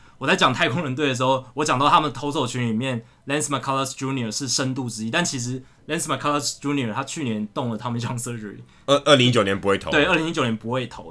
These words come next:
Speaker 1: 不过他其实也在这一个薪资仲裁的行列里面，但是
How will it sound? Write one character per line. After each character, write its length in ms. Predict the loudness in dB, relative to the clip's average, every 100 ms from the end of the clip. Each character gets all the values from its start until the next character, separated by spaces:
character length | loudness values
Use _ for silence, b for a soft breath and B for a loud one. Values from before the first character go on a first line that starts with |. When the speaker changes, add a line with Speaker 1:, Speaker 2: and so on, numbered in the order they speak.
| -2
Speaker 1:
不 80 | 6
过 260 | 6 4 B 0
他 140 | 2
其 200 | 2 0
实 160 | 0 -2 -8
也 200 | -4 -2
在 220 | 0 0
这 120 | 0
一 120 | -2
个 240 | 0 -2 -4
薪 180 | -6 -6
资 140 | -4
仲 160 | -4 -4
裁 160 | -6
的 160 | -8 -12
行 260 | -12 -10
列 140 | -8 -6
里 60 |
面， 180 | -6 -6
但 100 | -4
是 240 | -4 -4